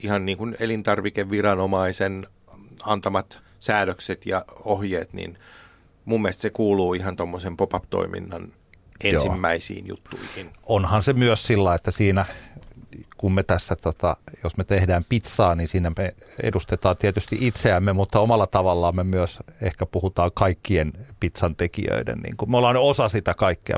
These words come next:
Speaker 2: pizzan tekijöitä. Tai missä tahansa työssä ollaan, niin jos pop-upien tekijät olisivat yleisesti ottaen täysin holtittomia, niin sittenhän se koko mielikuva pop-upeista olisi se, että ne on tollaista ihmeen, niin kuin salmonella chicken
Speaker 1: Niin.
Speaker 2: <laughs> restaurant, että ei,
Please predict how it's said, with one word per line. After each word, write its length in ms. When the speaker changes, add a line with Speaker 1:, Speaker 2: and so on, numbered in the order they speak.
Speaker 2:
pizzan 320
tekijöitä. 500
Tai 160
missä 240
tahansa 420
työssä 360
ollaan, 360
niin 200
jos 260
pop-upien 800
tekijät 460
olisivat 640
yleisesti 540
ottaen 380
täysin 320
holtittomia, 880
niin 120
sittenhän 420
se 100
koko 240
mielikuva 540
pop-upeista 640
olisi 300
se, 180
että 200
ne 80
on 120
tollaista 420
ihmeen, 340
niin 100
kuin 140
salmonella 540
chicken 340
Speaker 1:
Niin. 200
Speaker 2:
<laughs> 60
restaurant, 500
että 180
ei, 100